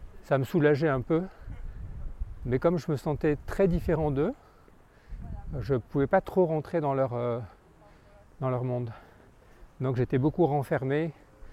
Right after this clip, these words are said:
et catastrophé de l'état du monde aussi, hein, euh, ce que je découvrais. J'étais aussi dé-, déprimé de ce que je voyais autour de moi.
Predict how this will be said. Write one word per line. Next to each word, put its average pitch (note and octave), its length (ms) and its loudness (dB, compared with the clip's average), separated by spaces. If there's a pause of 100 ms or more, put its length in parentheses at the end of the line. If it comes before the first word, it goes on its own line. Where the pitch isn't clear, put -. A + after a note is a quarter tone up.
(800)
et B2+ 220 6
catastrophé C#3+ 640 0
de C#3+ 40 0
l'état A#2+ 200 -2
du G#2+ 120 -4
monde E3 220 -2
aussi, A2+ 260 -6
hein, C3 80 -6
euh, A#2+ 300 -6 (320)
ce - 60 -20
que - 140 -6
je A2+ 60 -2
découvrais. B2 460 -4 (520)
J'étais - 240 -6
aussi B2 220 -4
dé-, A#2+ 220 -2
déprimé C3+ 640 -2
de A#2+ 220 -2
ce - 80 -14
que B2+ 120 -6
je A2 60 -2
voyais B2 240 0
autour A#2 200 -2
de C3 80 -4
moi. C#3+ 160 -6